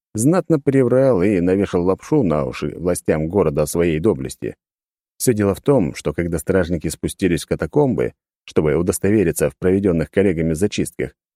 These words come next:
вначале они наткнулись на растерзанные трупы своих коллег, затем на нижнем уровне заметили мертвых горожан, а также несколько убитых крысолюдов. Командир и его люди решили, что можно забрать славу себе,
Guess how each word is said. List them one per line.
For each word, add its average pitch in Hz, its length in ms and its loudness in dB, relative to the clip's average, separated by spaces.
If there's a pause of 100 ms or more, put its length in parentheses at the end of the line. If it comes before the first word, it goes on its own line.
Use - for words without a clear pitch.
(380)
вначале 147 420 2
они 139 140 4
наткнулись 127 580 0
на 101 200 2
растерзанные 95 580 0
трупы 104 300 0
своих 95 320 0
коллег, 120 360 0 (640)
затем 147 520 2
на 113 80 4
нижнем 87 400 0
уровне 92 400 0
заметили 87 480 0
мертвых 87 380 0
горожан, 101 520 -2 (580)
а 82 120 0
также 135 380 2
несколько 113 440 0
убитых 101 460 -2
крысолюдов. 101 720 -2 (580)
Командир 92 460 0
и 98 40 4
его 98 140 4
люди 98 220 2
решили, 95 400 2
что 90 180 0
можно 92 280 0
забрать 92 280 0
славу 95 280 2
себе, 135 340 0